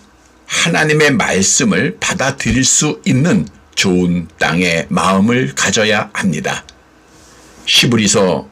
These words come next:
삼 장 십오 절. "성경에 일렀으되 오늘 너희가 그의 음성을 듣거든 경노하시게 하던 것 같이 너희 마음을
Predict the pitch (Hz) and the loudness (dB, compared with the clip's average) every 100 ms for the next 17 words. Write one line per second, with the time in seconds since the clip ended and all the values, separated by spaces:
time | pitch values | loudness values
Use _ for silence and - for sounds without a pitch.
0 | - - 131 104 98 85 - - 123 90 | -6 -2 0 2 0 0 0 0 0 0
1 | 90 82 - - _ - - _ - - | 0 -2 -6 -20 _ -20 -20 _ -20 -20
2 | - - 110 117 120 131 135 147 123 127 | -6 -2 2 2 2 2 2 0 0 2
3 | 143 - 90 85 71 - - - _ _ | 2 0 0 0 -2 -10 -20 -20 _ _
4 | _ _ 98 113 147 123 87 101 131 95 | _ _ 0 2 2 2 2 2 0 0
5 | 85 - - _ _ - 208 110 117 113 | -2 -2 -12 _ _ -4 0 2 0 0
6 | 110 101 101 101 101 95 - 90 110 101 | 0 2 2 0 0 -4 -2 -2 0 0
7 | 71 - - _ - _ - - 101 110 | -2 -12 -20 _ -20 _ -12 -2 2 2
8 | 117 127 - 127 - - 139 151 - - | 2 2 0 0 0 0 2 2 2 -2
9 | - 165 185 156 120 95 - 90 - - | -4 -2 -2 0 -2 -4 -4 -4 -2 -2
10 | - - - - - - - 85 90 101 | -2 -6 -16 -20 -20 -18 -4 2 2 4
11 | 98 73 76 78 95 127 143 | 2 0 0 0 0 0 -2